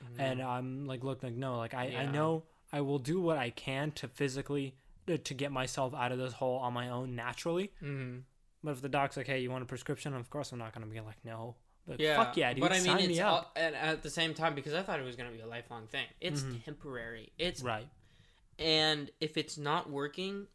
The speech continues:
Speaker 1: they'll
Speaker 2: Mm.
Speaker 1: use a different medication.
Speaker 2: Exactly.
Speaker 1: You know? So, there's that. And, uh, I'm
Speaker 2: Sweet
Speaker 1: just
Speaker 2: old
Speaker 1: ready.
Speaker 2: Mary Jane, baby.
Speaker 1: Yeah, C B D. I mean, it is legal out here. How old
Speaker 2: Yeah.
Speaker 1: are you? You're twenty.
Speaker 2: Twenty.
Speaker 1: Twenty, twenty-one?
Speaker 2: Twenty.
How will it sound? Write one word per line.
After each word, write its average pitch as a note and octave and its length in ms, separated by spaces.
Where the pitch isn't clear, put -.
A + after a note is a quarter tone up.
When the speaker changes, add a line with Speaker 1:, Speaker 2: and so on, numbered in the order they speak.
Speaker 1:
they'll C#3+ 180
Speaker 2:
Mm. C3 160
Speaker 1:
use D3 180
a C3+ 60
different C3 400
medication. - 520
Speaker 2:
Exactly. B2 380
Speaker 1:
You B2 60
know? B2 160
So, A#2+ 580
there's D3 280
that. - 380
And, - 140
uh, - 180
I'm - 60
Speaker 2:
Sweet D#3+ 360
Speaker 1:
just D3 40
Speaker 2:
old C#3+ 220
Speaker 1:
ready. C3 80
Speaker 2:
Mary C#3+ 280
Jane, B2+ 420
baby. C3 360
Speaker 1:
Yeah, E3+ 200
C D3 200
B C3+ 100
D. D#3 220
I C#3 80
mean, C3 160
it A#2+ 140
is C#3+ 260
legal C#3 240
out A#2+ 160
here. B2 240
How F3+ 120
old G#3 80
Speaker 2:
Yeah. G#3+ 80
Speaker 1:
are - 20
you? A3 220
You're D3+ 100
twenty. D3+ 380
Speaker 2:
Twenty. C3 240
Speaker 1:
Twenty, D#3 160
twenty-one? D#3 400
Speaker 2:
Twenty. A#2+ 300